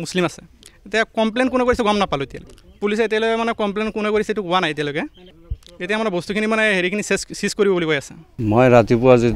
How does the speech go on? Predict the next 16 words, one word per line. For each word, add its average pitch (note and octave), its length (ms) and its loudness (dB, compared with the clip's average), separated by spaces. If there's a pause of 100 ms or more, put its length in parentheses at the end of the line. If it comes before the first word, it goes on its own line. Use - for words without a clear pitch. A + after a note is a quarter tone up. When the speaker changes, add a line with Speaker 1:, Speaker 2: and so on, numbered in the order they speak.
(260)
Speaker 2:
গম G#2+ 220 4
পালোঁ, A#2 320 6 (320)
গম G2+ 200 0
পোৱাৰ A#2 280 2
পিছত A2+ 320 0
ইয়াতে G#2 300 2
আহিলোঁ। G#2 380 4 (800)
অহাৰ G2+ 200 6
পিছত A2+ 360 -2
চালোঁ A2+ 260 2
যে, A#2 120 2
আ, A2+ 80 4 (280)
পুলিচো G#2 380 4
আহিছে। G2+ 380 6 (680)
পুলিচ G#2 280 0
অহাৰ G#2+ 280 6